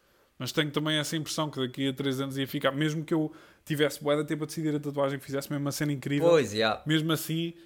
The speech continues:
Speaker 1: daqui a três anos ia olhar e ia ficar, fazia isto um bocadinho, e depois estar sempre a ver. Podes
Speaker 2: Yeah.
Speaker 1: também esconder, mas mesmo assim, para isso não vale a pena, é.
Speaker 2: Yeah. Não, eu
Speaker 1: Opa,
Speaker 2: acho
Speaker 1: sei lá,
Speaker 2: eu
Speaker 1: tenho
Speaker 2: acho
Speaker 1: algumas
Speaker 2: eu acho que,
Speaker 1: Sim.
Speaker 2: deixa-me só dizer, eu acho que a cena nas tatuagens é tipo, tens de fazer e tipo, let it, let it go,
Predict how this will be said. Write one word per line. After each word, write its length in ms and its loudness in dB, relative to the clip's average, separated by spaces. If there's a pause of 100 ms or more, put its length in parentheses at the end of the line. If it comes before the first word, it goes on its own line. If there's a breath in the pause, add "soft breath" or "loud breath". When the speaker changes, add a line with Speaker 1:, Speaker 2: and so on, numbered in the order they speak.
(100)
Speaker 1:
daqui 260 2
a 40 0
três 260 2
anos 220 0
ia 80 4
olhar 200 4
e 120 -2
ia 80 -4
ficar, 360 -10 (680 loud breath)
fazia 480 -4
isto 220 -10
um 20 -8
bocadinho, 480 -8
e 60 -10
depois 240 -2
estar 140 0
sempre 240 -2
a 40 2
ver. 280 0 (600 soft breath)
Podes 160 2
Speaker 2:
Yeah. 100 6
Speaker 1:
também 80 4
esconder, 400 4
mas 120 2
mesmo 160 0
assim, 220 -2
para 140 0
isso 220 -4
não 80 -4
vale 140 2
a 40 2
pena, 260 -2 (120)
é. 40 -12 (360)
Speaker 2:
Yeah. 240 2
Não, 160 2
eu 120 0
Speaker 1:
Opa, 60 8 (120)
Speaker 2:
acho 40 4
Speaker 1:
sei 180 4
lá, 180 4
Speaker 2:
eu 60 -10
Speaker 1:
tenho 140 4
Speaker 2:
acho 120 6
Speaker 1:
algumas 520 -4
Speaker 2:
eu 100 0
acho 160 2
que, 60 -8
Speaker 1:
Sim. 60 -6
Speaker 2:
deixa-me 200 0
só 100 -2
dizer, 180 2
eu 240 0
acho 160 0
que 80 -2
a 20 -10
cena 220 -2
nas 180 -2
tatuagens 500 0
é 80 4
tipo, 240 -8
tens 200 0
de 80 -16
fazer 320 0
e 180 0
tipo, 240 -8
let 140 0
it, 200 -4
let 160 2
it 140 0
go, 240 -2